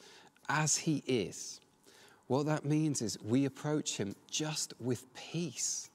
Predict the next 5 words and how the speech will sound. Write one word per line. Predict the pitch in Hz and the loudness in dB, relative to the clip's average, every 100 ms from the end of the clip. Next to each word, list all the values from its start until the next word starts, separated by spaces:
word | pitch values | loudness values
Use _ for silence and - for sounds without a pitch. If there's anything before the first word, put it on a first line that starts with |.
| - | -10
and | 127 123 | -6 -4
with | 123 - | -4 -6
confidence. | 131 - 160 170 151 - 92 76 - - - - _ _ _ _ _ _ _ _ _ _ _ _ _ | -10 -6 -4 -2 -2 -4 -4 -6 -10 -10 -10 -10 _ _ _ _ _ _ _ _ _ _ _ _ _
Not | 147 160 | 0 2
half-heartedly | - 175 160 - 156 156 156 - 123 120 117 | 0 2 0 -2 -4 -4 -4 -4 -2 0 2